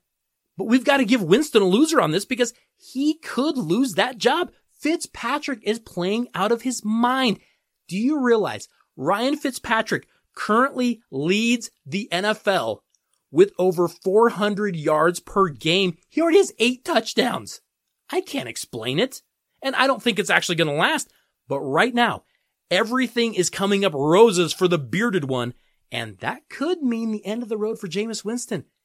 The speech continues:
He's gotta be considered a loser this week. You know, we rarely hand out compliments to our next winner, but I have to this week. I've got to give a winner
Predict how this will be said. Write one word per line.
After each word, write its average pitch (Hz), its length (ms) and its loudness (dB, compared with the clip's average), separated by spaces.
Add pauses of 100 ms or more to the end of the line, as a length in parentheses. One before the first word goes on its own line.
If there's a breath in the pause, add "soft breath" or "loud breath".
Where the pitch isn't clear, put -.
He's 202 240 -12
gotta 214 240 -8
be 190 100 -6
considered 180 400 -4
a 160 40 -2
loser 160 280 -4
this 110 220 -8
week. - 260 -20 (460)
You 185 80 -4
know, 190 200 -4 (520)
we 240 240 0
rarely 254 560 2
hand 202 300 -2
out 190 160 0
compliments 165 540 -4
to 131 100 -6
our 117 80 -4
next 113 240 -14
winner, 87 260 -20 (760)
but 196 140 -2
I 269 120 6
have 330 280 -2
to - 120 -18
this 214 200 -2
week. - 280 -18 (300)
I've 233 220 0
got 262 240 0
to - 80 -8
give 285 140 -2
a 269 60 -2
winner 233 340 -2